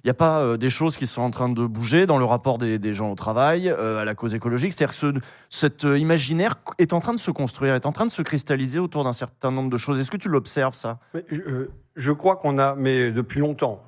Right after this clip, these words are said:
Speaker 2: dans la durée, on a, euh, comme un geyser d'énergie sous nos pieds.
Speaker 1: Ouais.
Speaker 2: Il y a un désir d'autre chose. Dans le pays, il y a un profond désir d'autre chose. Mais c'est comme si les gens, ils mettaient une carapace sur leur cœur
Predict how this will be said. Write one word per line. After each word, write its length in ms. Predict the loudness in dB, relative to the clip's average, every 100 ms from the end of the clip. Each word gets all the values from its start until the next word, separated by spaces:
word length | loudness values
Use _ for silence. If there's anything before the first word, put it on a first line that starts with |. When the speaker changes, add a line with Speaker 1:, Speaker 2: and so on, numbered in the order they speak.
| -20
Speaker 2:
dans 220 | -14 -4
la 120 | -2 0
durée, 400 | 0 0 0 -4 -16 _ _ -4
on 200 | 0 4
a, 280 | 4 2 -2
euh, 260 | -4 -2 -4 -4
comme 200 | 0 2
un 100 | 2
geyser 420 | 2 2 4 2 2
d'énergie 440 | 0 0 -2 -4
sous 160 | -6 -4
nos 100 | -4
pieds. 300 | -2 -4 -2
Speaker 1:
Ouais. 120 | 0
Speaker 2:
Il 20 | 2
y 40 |
a 60 | 2
un 80 |
désir 440 | 4 2 2 0 0
d'autre 260 | -2 -2
chose. 400 | -2 0 0 -2 -4
Dans 100 | -2
le 80 | 0
pays, 240 | 2 2 2
il 80 | 0
y 40 |
a 60 | 0
un 60 |
profond 420 | 0 -2 0 0
désir 320 | 0 0 0 -2
d'autre 240 | -2 -4
chose. 320 | -4 -6 -8 -14 -14 0
Mais 280 | 2 2 -4 -20 -8
c'est 180 | -4 2
comme 180 | 2 2
si 240 | -6 -2
les 140 | 0
gens, 220 | 2 2 0
ils 100 | 0
mettaient 260 | 0 0
une 120 | 0
carapace 460 | 2 2 2 0 -2
sur 180 | 0 0
leur 180 | 0 0
cœur 340 | 0 2 -2